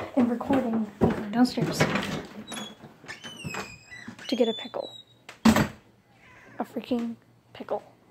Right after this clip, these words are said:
Reason being is because I was just texting one of my one and only friends. <laughs> And I, s-, I said pickles, and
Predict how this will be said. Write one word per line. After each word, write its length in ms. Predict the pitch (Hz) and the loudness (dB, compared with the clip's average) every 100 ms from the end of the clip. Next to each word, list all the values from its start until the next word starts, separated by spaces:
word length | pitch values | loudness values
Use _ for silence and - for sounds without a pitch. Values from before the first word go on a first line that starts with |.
| - - - - - - | -20 -20 -20 -20 -14 2
Reason 520 | 233 247 233 269 269 - - - - 240 | 2 4 4 4 2 -4 -12 -20 -4 4
being 460 | 240 220 240 294 - - | 4 6 4 2 0 2
is 180 | 233 208 | 2 2
because 380 | 214 - 233 | -8 -6 -8
I 120 | 208 208 | -6 -6
was 80 | |
just 160 | 202 - | -8 -10
texting 760 | 208 196 - 220 208 208 - - | -12 -12 -14 -10 -8 -8 -6 -4
one 120 | 214 | -4
of 80 | 196 | -4
my 180 | 196 190 - - - - - - - - - - - - - | -10 -12 -18 -20 -20 -20 -20 -20 -20 -12 -12 -12 -20 -20 -12
one 220 | 240 262 190 | -4 -4 -2
and 100 | 196 | -4
only 260 | 196 202 | -6 -6
friends. 440 | - 202 240 311 - - - - - - - | -6 -2 2 2 0 -12 -10 -8 -6 -2 8
<laughs> 100 | 330 - - - - - - - | 8 8 -16 -20 -20 -20 -20 -12
And 280 | 285 277 269 - | -6 -6 -6 -6
I, 80 | 285 | -8
s-, 220 | - - - | -8 -14 -12
I 80 | 277 | -10
said 260 | - - | -2 -2
pickles, 560 | - 311 - 226 220 - - - | -2 -6 -4 -8 -8 -18 -16 -4
and 240 | 262 247 | 0 -2